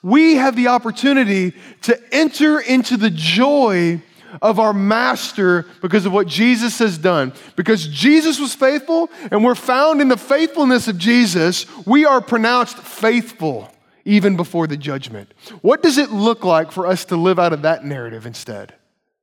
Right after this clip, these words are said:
What would that look like for you? Because when God's love,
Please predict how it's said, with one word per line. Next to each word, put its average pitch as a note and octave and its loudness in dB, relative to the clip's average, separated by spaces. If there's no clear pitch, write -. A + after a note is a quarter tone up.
What C4+ -4
would D#4+ -4
that C#4 0
look C#4 -2
like G3+ 0
for - -4
you? D3 -2
Because G#3 0
when A3+ 2
God's A#3 0
love, G#3+ -2